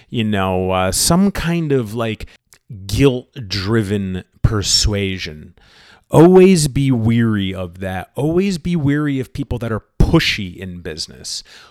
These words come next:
Always be weary of people that change the deal in business. Always be weary of contractors who demand money up front. Listen, there's nothing wrong with giving thirty percent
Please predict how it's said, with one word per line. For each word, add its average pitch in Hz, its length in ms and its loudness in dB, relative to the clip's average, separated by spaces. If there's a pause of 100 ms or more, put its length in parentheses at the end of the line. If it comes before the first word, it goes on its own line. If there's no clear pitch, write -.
(120)
Always 151 480 0
be 147 180 -2
weary 131 460 -2
of - 140 -10
people - 220 -8
that 110 260 -8
change 117 920 0
the 104 80 -10
deal 95 600 -6
in 95 220 -12
business. 95 540 -10 (440)
Always 147 480 -4
be 131 220 -10
weary 120 420 -6
of - 180 -14
contractors 101 1300 -4
who - 460 -14
demand 98 760 -8
money 98 480 -8
up - 180 -10
front. 92 600 -8 (680)
Listen, 120 480 -6 (320)
there's 107 220 -8
nothing 131 540 -8
wrong 120 280 -4
with 107 220 -6
giving 107 340 -6
thirty 98 320 -8
percent 87 460 -10